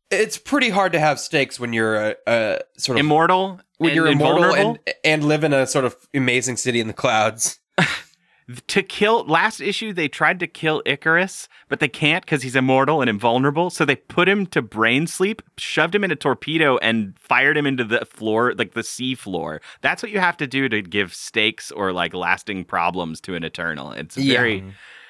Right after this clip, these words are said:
Speaker 2: very worrisome for where this comic will end up going.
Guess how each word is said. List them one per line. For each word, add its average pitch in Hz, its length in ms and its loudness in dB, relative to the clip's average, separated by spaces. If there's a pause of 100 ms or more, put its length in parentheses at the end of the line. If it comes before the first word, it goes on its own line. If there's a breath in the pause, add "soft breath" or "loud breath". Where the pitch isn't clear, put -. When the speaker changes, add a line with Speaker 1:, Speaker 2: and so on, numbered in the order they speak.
(220 loud breath)
Speaker 2:
very 202 200 2
worrisome 113 640 2
for 92 140 -4
where 95 160 4
this 85 260 -4 (220)
comic 87 380 0
will 82 100 -4
end 80 160 -4
up 71 140 -8
going. 73 420 -6